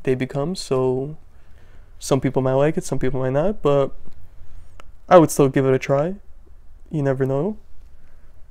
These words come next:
And I just wanted to show you a quick update about what's going on with this little garden.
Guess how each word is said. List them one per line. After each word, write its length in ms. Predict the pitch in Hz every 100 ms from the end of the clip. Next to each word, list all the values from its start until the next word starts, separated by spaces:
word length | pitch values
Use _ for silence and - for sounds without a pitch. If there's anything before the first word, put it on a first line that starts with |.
| - - - - - -
And 200 | 196 180
I 20 | 147
just 160 | 143
wanted 220 | 143 135
to 60 | 143
show 180 | - 139
you 100 | 135
a 40 | 131
quick 200 | 139 147
update 340 | 147 151 151
about 240 | 143 147
what's 160 | 143 139
going 260 | 147 139 143
on 280 | 160 196 156
with 160 | 147
this 160 | 143 -
little 160 | 143
garden. 480 | 143 160 202 240 247